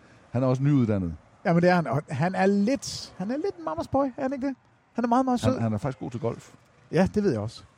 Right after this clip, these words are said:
Speaker 2: Han siger også, at han er god til paddle. Det skal komme på en prøve.
Speaker 1: Det skal,
Speaker 2: <laughs>
Speaker 1: ja. Nå. Øh, klar til et spørgsmål mere?
Speaker 2: Ja da.
Speaker 1: Christoffer, han, øh, Christoffer Højrup Sørensen,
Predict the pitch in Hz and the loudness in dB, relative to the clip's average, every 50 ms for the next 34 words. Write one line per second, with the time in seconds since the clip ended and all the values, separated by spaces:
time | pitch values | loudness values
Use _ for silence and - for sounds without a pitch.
0 | _ - - 123 113 - 190 202 160 135 123 143 123 120 139 135 113 117 - 120 | _ -8 -6 -6 -4 0 2 4 4 4 4 2 -2 -2 -4 -4 -4 -2 -2 -2
1 | 120 113 104 87 - _ _ _ _ _ _ - 151 151 - - 113 - - 113 | -2 -2 -4 -8 -10 _ _ _ _ _ _ 2 2 2 2 0 -6 -6 -4 -6
2 | 104 104 - 120 117 107 - - 107 107 110 110 104 - 104 104 104 - 139 98 | -6 -4 -4 -4 -2 -2 -4 -4 -2 -2 -2 -2 -4 -4 -4 -4 -2 0 -2 -2
3 | - 151 143 - 101 151 160 160 - _ _ _ - - - - - _ 110 113 | -2 -4 -6 -4 -4 -2 -2 -2 -4 _ _ _ -20 -20 -20 -20 -16 _ 0 0
4 | 98 80 - - - - - - - _ - - 131 123 120 120 120 120 120 117 | 0 0 -2 -8 -20 -20 -20 -20 -20 _ -2 0 2 4 6 6 4 4 4 4
5 | 117 117 113 113 - - 185 196 190 185 175 - 190 196 190 202 196 190 202 208 | 4 2 2 0 2 4 4 4 4 4 0 0 2 2 2 0 0 2 2 0
6 | 214 196 - _ - 110 165 175 - - _ _ _ _ - 147 135 - 180 190 | 0 -2 -6 _ -4 -4 -4 -4 -4 -10 _ _ _ _ -6 -6 -2 2 2 2
7 | 214 190 165 113 80 - - _ _ _ _ - - - - - - - - 120 | 4 2 0 -4 -4 -6 -12 _ _ _ _ -20 -20 -20 -20 -20 -20 -10 -4 -2
8 | 131 135 139 143 139 135 127 120 113 110 107 107 104 - - 135 127 - 147 143 | -2 -2 -2 -2 -2 0 0 0 2 0 0 0 -2 -2 -4 -6 -4 -2 -2 -2
9 | 151 - 135 127 117 110 175 202 196 156 107 95 - - - - - - - - | 0 0 -2 -2 -2 0 2 2 2 2 0 -4 -8 -10 -14 -20 -20 -18 -4 -2
10 | 202 202 170 107 - - 87 76 | -2 -2 -2 -4 -6 -10 -12 -14